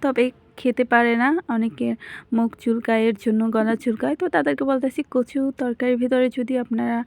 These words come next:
একটু গ্রো-, চালতা বা, আহ, তেঁতুল দিয়ে দেন, তাহলে কিন্তু গলা চুলকায় না। আবার, আহ, লেবু দিয়েও খেতে পারেন। তো যাই হোক, আর এভাবে গ্রামে তো আর কি, আহ, রৌদ্র থেকে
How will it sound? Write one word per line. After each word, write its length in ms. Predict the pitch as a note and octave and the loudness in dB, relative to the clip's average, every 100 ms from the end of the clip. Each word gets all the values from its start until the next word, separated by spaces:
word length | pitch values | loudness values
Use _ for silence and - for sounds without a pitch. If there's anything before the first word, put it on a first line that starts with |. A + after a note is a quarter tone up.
| - - - | -10 -20 -8
একটু 240 | C4 - C4 | -6 -4 -6
গ্রো-, 300 | A#3+ - A#3 | -4 -4 -4
চালতা 420 | - A3+ A3+ - A3+ | 0 -2 -2 -4 -2
বা, 160 | A3+ A3+ A#3 - _ _ | -2 -2 -4 -8 _ _
আহ, 220 | A3 A3 G#3 | -4 -4 -4
তেঁতুল 360 | - A3+ B3 A3+ | -2 -2 -2 -2
দিয়ে 220 | A#3 A#3 | -2 0
দেন, 160 | B3+ D4+ | 0 -2
তাহলে 360 | D4+ A#3 B3 A#3 | -2 -2 0 0
কিন্তু 200 | A#3+ A3+ | 0 -2
গলা 220 | A#3 A#3 A3+ | -2 -2 -4
চুলকায় 400 | B3 A#3 A#3+ A#3+ | -4 -6 -4 -2
না। 100 | B3 - | -4 -2
আবার, 280 | A#3 G#3+ A#3 - - - - | -2 -2 -4 -8 -16 -14 -2
আহ, 160 | G#3+ G#3 | 2 4
লেবু 260 | A3 G#3+ | 2 0
দিয়েও 240 | A3 A#3 B3 | 0 2 2
খেতে 260 | - A#3+ | 0 -2
পারেন। 280 | A#3 A#3+ C4+ D#4+ | 2 2 2 -2
তো 80 | D#4+ D4+ | -2 -2
যাই 160 | C#4+ | 0
হোক, 160 | C4+ D#4 - - - - | 0 -2 -6 -20 -20 -8
আর 180 | A#3+ A3 A3 | -2 0 -2
এভাবে 460 | - A#3+ B3+ B3+ C4 C#4+ _ - | 0 0 0 -2 -4 -6 _ -4
গ্রামে 420 | A3 A#3+ A#3 B3 | -2 0 0 -2
তো 140 | B3 B3+ | 0 0
আর 180 | B3 A#3+ | 0 -2
কি, 180 | A#3+ C4+ | -4 -6
আহ, 720 | D#4 - - - - A3+ A3 A3 | -6 -10 -20 -16 -6 -2 0 0
রৌদ্র 320 | A3 G#3 - B3+ | 0 0 -2 -2
থেকে 300 | C4+ C4 | -2 -2